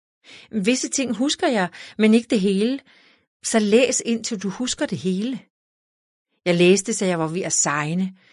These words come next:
men resultaterne var stadig nedslående. Den pågældende eftermiddag var min mor taget hen for at tale med lærerne,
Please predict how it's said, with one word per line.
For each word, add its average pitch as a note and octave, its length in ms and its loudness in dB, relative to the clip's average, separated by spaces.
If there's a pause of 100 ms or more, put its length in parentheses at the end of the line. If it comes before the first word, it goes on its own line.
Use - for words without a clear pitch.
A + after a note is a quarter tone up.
(220)
men F#3+ 180 2
resultaterne G3+ 840 0
var G3+ 100 -2
stadig E3+ 400 0
nedslående. E3+ 680 -4 (920)
Den E3+ 140 4
pågældende F3 520 4
eftermiddag F3 680 -2 (280)
var G3 80 4
min G3 180 6
mor F3+ 180 6
taget F#3 240 -2
hen D#3+ 140 -6
for D3 140 -10
at - 80 -10
tale E3 280 -4
med F3 120 -4
lærerne, D#3+ 500 -2